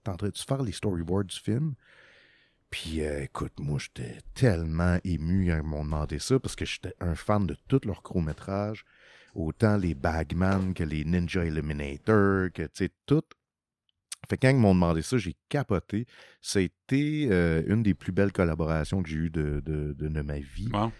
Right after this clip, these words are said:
Speaker 1: C'était tellement le fun de travailler avec eux autres. Puis, ben, en faisant un storyboard, on n'arrêtait pas de se dire, « Hey man, ça serait-tu hot de faire une B D, tu sais ? » Puis les storyboards étaient en, en noir et blanc, mais je rajoutais le rouge pour le sang, tu sais.
Speaker 2: OK.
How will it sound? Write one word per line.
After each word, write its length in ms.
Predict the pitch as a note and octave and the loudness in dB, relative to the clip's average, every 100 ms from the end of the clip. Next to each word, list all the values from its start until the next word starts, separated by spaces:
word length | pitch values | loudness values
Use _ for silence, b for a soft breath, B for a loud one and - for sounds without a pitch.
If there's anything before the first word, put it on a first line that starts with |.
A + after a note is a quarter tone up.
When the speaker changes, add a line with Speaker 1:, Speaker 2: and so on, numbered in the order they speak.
| _ | _
Speaker 1:
C'était 200 | - - _ | -16 -16 _
tellement 400 | D#3 C#3 G#2 F2+ | 2 4 4 2
le 80 | D#2 | 0
fun 180 | - G2+ | 0 0
de 60 | |
travailler 240 | E2+ D#2+ D#2+ | 0 0 0
avec 100 | D#2 | 0
eux 160 | D2+ | 0
autres. 180 | A2+ D3 B B B - | 0 -2 B B B 2
Puis, 320 | B2+ D#3 D3+ | 4 6 4
ben, 260 | F#2+ E2+ - | 4 2 4
en 140 | G#2+ | 4
faisant 220 | A#2+ A#2+ | 6 4
un 80 | B2+ | 4
storyboard, 500 | - G2+ E2+ A#2+ B2+ | 4 2 6 6 6
on 80 | F2 | 4
n'arrêtait 300 | D#2+ E2+ - | 0 -4 -4
pas 100 | B2 | -4
de 60 | |
se 80 | - | -2
dire, « 260 | F2 G2+ G#2 | 2 2 2
Hey 160 | - - | -2 -10
man, 220 | D2+ D2+ C#2 | -6 -6 -6
ça 140 | D2+ | -8
serait-tu 480 | - D#2+ - - F2+ | -6 -6 -6 0 2
hot 100 | A2 | 2
de 100 | - | 0
faire 220 | G2 F2 | -2 0
une 180 | E2+ D2+ | -2 -2
B 300 | E2 D#2 C#2+ | 0 0 0
D, 240 | E2 G#2 | 0 0
tu 100 | A#2+ | -2
sais ? » 80 | A2+ B B B B B - | -6 B B B B B -12
Puis 100 | E2 | -6
les 100 | D#2+ | -4
storyboards 560 | - F2+ E2 E2 A#2 | 2 2 4 6 6
étaient 200 | G2 - | 4 0
en, 280 | F2 D#2 C#2+ - | 0 -2 -4 -6
en 120 | D#2 | -4
noir 240 | D#2 F2 F#2 | 2 2 2
et 80 | E2 | 2
blanc, 340 | E2+ A2 D3 D#3+ _ | 2 0 0 -4 _
mais 460 | F#2 F2+ F#2 G2 G#2 | -4 2 4 4 4
je 160 | - D#2+ | 0 -2
rajoutais 640 | E2 D2 - G#2 A2 A#2+ | -2 -2 -2 0 2 0
le 200 | E2+ D#2+ | -2 0
rouge 400 | D#2 F2+ G2+ G2+ - | 2 2 0 -2 -2
pour 220 | F2+ E2 | 0 0
le 100 | D2+ | -2
sang, 300 | - E2 D2+ - | -2 -6 -6 -8
tu 120 | - | -10
sais. 340 | F2+ - - A2+ | -10 -12 -2 2
Speaker 2:
OK. 280 | - B2+ | 4 2